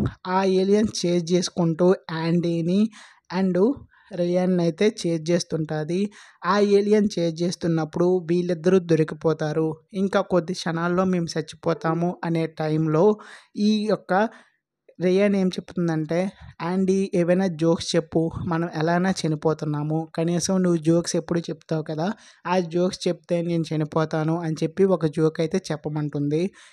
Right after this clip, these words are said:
ఈలోగా Andy ఏం చెప్తాడంటే, "నేను చాలా కాలం నుంచి గ్రావిటీ గురించి చదువుకుంటున్నాను,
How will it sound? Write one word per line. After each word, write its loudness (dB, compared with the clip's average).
ఈలోగా 2
Andy -2
ఏం 0
చెప్తాడంటే, -4
"నేను 4
చాలా 0
కాలం 0
నుంచి -2
గ్రావిటీ -4
గురించి -2
చదువుకుంటున్నాను, 0